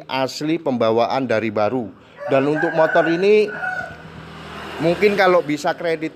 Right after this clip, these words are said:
itu bisa cuma dua tahun, Bro, ya. Wilayah Jatim bisa dua tahun, bisa direkomendasikan ke Farhan Motor sama cabang-cabang, eh, finance. Jadi ini un-, untuk motor yang ini, Bro,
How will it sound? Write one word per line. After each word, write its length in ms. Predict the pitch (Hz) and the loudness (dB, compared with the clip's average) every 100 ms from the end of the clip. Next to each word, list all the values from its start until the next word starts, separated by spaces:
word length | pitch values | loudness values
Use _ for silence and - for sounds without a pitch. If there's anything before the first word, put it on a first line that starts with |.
| 180 | -8
itu 160 | 196 | -6
bisa 560 | 170 139 127 170 160 165 160 | -6 -6 -4 2 4 4 0
cuma 480 | 151 151 151 - - - - | -2 0 -2 -4 -16 -20 -14
dua 240 | 117 120 120 | -2 0 2
tahun, 320 | 123 123 123 | 2 2 0
Bro, 240 | 113 110 104 | -4 -4 -4
ya. 160 | 98 104 _ _ _ - | -6 -12 _ _ _ -8
Wilayah 320 | 113 117 113 | -2 0 0
Jatim 480 | 110 107 - 139 143 | 0 -4 -2 -4 -4
bisa 320 | 117 107 135 | -8 -4 -2
dua 240 | 113 110 104 | -2 -2 0
tahun, 400 | 113 120 143 123 | 2 2 2 -2
bisa 240 | 110 110 | -6 -6
direkomendasikan 880 | 113 107 117 113 110 104 107 120 110 117 | -4 -6 -6 -8 -8 -10 -8 -6 -6 -4
ke 240 | 110 107 | -6 -4
Farhan 240 | 113 107 | -6 -4
Motor 320 | 110 107 131 120 | -4 -4 -4 -4
sama 400 | 113 113 123 123 - - - _ | -4 -2 -4 -6 -20 -20 -20 _
cabang-cabang, 880 | - 104 117 113 117 107 117 120 117 | -6 -4 -4 -4 -4 -4 -4 -6 -6
eh, 200 | 110 107 104 | -8 -8 -6
finance. 400 | 110 107 101 98 _ _ _ _ - | -6 -6 -8 -12 _ _ _ _ -6
Jadi 320 | 120 156 175 | -4 0 0
ini 240 | 180 185 185 | 0 -2 -2
un-, 240 | 185 - | -4 -6
untuk 240 | 170 165 160 | -6 -4 0
motor 320 | 165 160 165 | 0 2 2
yang 240 | 165 165 | 2 0
ini, 160 | 165 185 180 | 0 0 0
Bro, 160 | 196 | 0